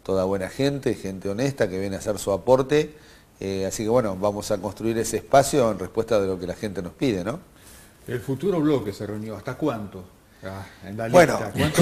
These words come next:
Speaker 2: le calculan
Speaker 1: sumamos,
Speaker 2: ustedes?
Speaker 1: sumamos hasta siete, pero
Speaker 2: Hasta
Speaker 1: bueno,
Speaker 2: siete.
Speaker 1: eso es un trabajo que deberemos darnos.
Speaker 2: Ajá.
Speaker 1: Eh, un trabajo que, bueno, tenemos mucha expectativa.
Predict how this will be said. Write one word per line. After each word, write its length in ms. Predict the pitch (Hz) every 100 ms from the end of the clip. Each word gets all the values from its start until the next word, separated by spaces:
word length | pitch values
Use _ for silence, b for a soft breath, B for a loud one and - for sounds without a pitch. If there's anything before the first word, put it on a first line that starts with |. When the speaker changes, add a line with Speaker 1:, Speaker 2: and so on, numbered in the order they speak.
| 170
Speaker 2:
le 60 | 151
calculan 160 | 143
Speaker 1:
sumamos, 540 | 135 143 160 202 214 147
Speaker 2:
ustedes? 320 | 131 135 135
Speaker 1:
sumamos 460 | - 123 175 185
hasta 220 | 156 - 107
siete, 540 | - 160 127 - 87
pero 200 | - 87
Speaker 2:
Hasta 80 | 98
Speaker 1:
bueno, 160 | 110 92
Speaker 2:
siete. 160 | 95
Speaker 1:
eso 160 | 107 123
es 120 | 107
un 100 | 113
trabajo 420 | 101 104 107 107 107
que 100 | 101
deberemos 480 | 98 98 104 98 90
darnos. 580 | 90 80 71 73 - -
Speaker 2:
Ajá. 340 | 107 101 104 92
Speaker 1:
Eh, 60 | 95
un 80 | 95
trabajo 240 | 104 101
que, 60 | 98
bueno, 180 | 95 85
tenemos 300 | 92 107 107
mucha 220 | 110 104
expectativa. 920 | - 98 104 101 131 143 147 175